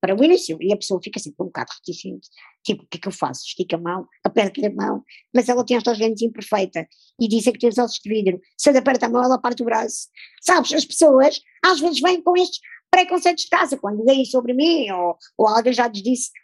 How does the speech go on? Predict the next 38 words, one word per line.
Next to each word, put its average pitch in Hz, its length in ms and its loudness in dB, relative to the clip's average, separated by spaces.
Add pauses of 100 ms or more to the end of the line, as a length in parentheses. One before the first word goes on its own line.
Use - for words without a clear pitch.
como 247 160 2
é 247 60 2
que 247 100 -2
eu 254 80 4
era, 202 360 0 (220)
ah, 160 240 -2
algumas 226 320 0
é 311 100 2
tipo 285 240 -6
uma 208 80 -6
surpresa 208 460 -6
total, 165 300 -4 (320)
mas 214 180 2
há 247 80 4
outras 294 220 0
que - 100 -4
não, 494 140 4 (720)
e 254 60 6
vêm 285 360 2
ali, 339 340 2
então 233 180 -2
têm 330 260 4
medo 285 340 4
de 202 100 -2
errar 170 360 -2 (380)
e 220 80 -2
não 254 100 4
fazem. 262 420 -4 (680)
Então 220 280 0
eu 254 80 4
sinto 175 440 -6 (340)
que 240 100 0
o - 20 4
meu 285 160 4
sorriso 214 460 -4
é 220 100 0
quase 240 560 0 (540)
a 220 300 6